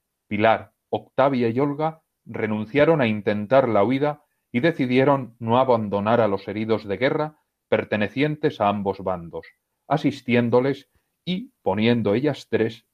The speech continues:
en peligro su propia vida, pues a la par que atendían a los enfermos, daban testimonio público de su fe.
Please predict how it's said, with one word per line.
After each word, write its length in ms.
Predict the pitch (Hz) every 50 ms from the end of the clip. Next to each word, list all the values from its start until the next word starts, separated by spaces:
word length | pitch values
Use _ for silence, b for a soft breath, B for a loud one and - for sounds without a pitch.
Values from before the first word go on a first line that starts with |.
| _
en 180 | 117 117 120 117
peligro 420 | 135 139 117 107 101 104 104 110 104
su 180 | - 101 95
propia 340 | - 101 101 98 - 95 90
vida, 380 | 92 123 139 95 82 85 - _ _ _ _ _ _ _ _ _ _
pues 360 | - 95 92 90 - - - - _
a 100 | 107 101
la 140 | 98 95
par 240 | - 131 139 147 147
que 100 | - 139
atendían 540 | 131 123 - 117 110 110 107 107 104 98 95
a 60 | 95
los 180 | 95 110 - -
enfermos, 640 | 123 110 110 - 110 101 101 101 123 151 - - _ _ _ _ _
daban 460 | - 104 101 117 139 151 160 160 147 -
testimonio 720 | 120 104 - - - 98 101 107 110 110 107 110 110 110
público 460 | 113 98 95 92 92 92 90 - 92 90
de 80 | 90
su 140 | - - 90
fe. 260 | - 98 92 92 -